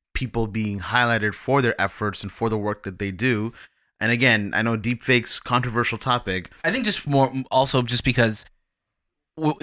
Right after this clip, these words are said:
Speaker 2: traditionally how we've seen deepfakes being used in the past is for, um, like,
Speaker 1: Negative things.
Speaker 2: negative things, spreading false information,
Speaker 1: Right.
Speaker 2: or putting celebrities' face on porn. We've seen that traditionally done, but I think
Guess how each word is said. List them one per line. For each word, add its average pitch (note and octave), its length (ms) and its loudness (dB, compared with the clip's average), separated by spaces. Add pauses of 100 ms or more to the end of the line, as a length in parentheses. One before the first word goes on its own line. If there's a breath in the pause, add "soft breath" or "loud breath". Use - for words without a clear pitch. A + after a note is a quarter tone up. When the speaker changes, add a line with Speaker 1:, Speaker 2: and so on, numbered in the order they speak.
(220)
Speaker 2:
traditionally E3+ 440 4
how C#3 160 4
we've B2 200 0
seen D#3 240 0
deepfakes B2 520 0
being A#2 180 0
used A2+ 200 0
in A2 60 0
the A2 60 0
past A2+ 380 0
is A2 120 -4
for, G#2+ 420 -2 (480)
um, G2+ 240 0
like, D#3+ 80 0
Speaker 1:
Negative C3+ 380 2
things. - 180 -2
Speaker 2:
negative C3+ 280 2
things, D#3 220 2
spreading C#3 400 2
false B2 340 2
information, F#3 640 4
Speaker 1:
Right. G#2 240 0 (140)
Speaker 2:
or E3+ 520 4 (260)
putting F3+ 220 4
celebrities' E3 500 2
face C3+ 240 2
on G#2+ 400 0
porn. - 300 -10 (440)
We've E3+ 240 2
seen F#3+ 300 2
that E3+ 140 4
traditionally D3 380 2
done, A#2+ 320 4
but C3 140 2
I C#3 80 4
think G#3 360 -2